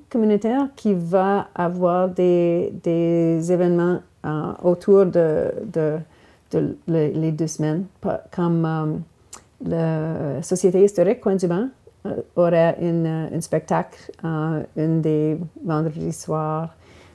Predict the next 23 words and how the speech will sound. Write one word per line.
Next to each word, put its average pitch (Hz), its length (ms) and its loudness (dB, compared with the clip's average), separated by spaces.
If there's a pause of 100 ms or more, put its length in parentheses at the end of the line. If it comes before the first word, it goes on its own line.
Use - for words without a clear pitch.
(100)
Euh, 156 560 -2 (140)
la 160 260 0
Légion 170 680 -2
aura 160 320 -2
des 160 360 -6
choses 165 520 -4
et, 160 540 -4
euh, 160 40 -6 (480)
le 156 120 -2
Club 165 220 0
d'Âge 160 260 0
d'Or. 156 220 -2
Donc, 170 340 -2
tout, 226 140 0
tout, 254 260 2
toutes 269 220 2
les 247 160 6
organisations 202 640 6
d'ici 196 580 4 (260)
auront 175 220 4
des 170 160 0
autres 185 180 0
choses 214 460 2